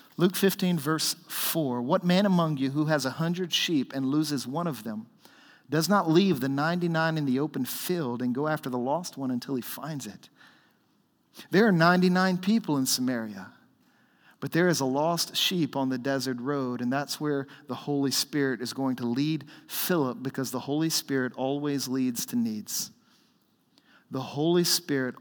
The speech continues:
always leads to needs, and there is a man in need on the desert road. And God is dispatching his disciple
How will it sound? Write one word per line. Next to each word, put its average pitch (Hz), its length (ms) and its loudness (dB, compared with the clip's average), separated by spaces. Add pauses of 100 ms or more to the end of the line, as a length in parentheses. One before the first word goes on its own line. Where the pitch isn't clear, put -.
always 160 680 2
leads 147 640 0 (280)
to 147 100 -2
needs, 135 420 0
and 135 100 0
there 156 160 4
is 131 120 0
a 127 80 0
man 151 580 -2
in 143 340 -2
need 127 400 0
on 131 140 -2
the 120 80 -2
desert 123 380 -2
road. 117 340 -8 (920)
And 151 180 0
God 156 260 6
is 151 120 -2
dispatching 165 800 0
his 139 220 0
disciple 139 760 -2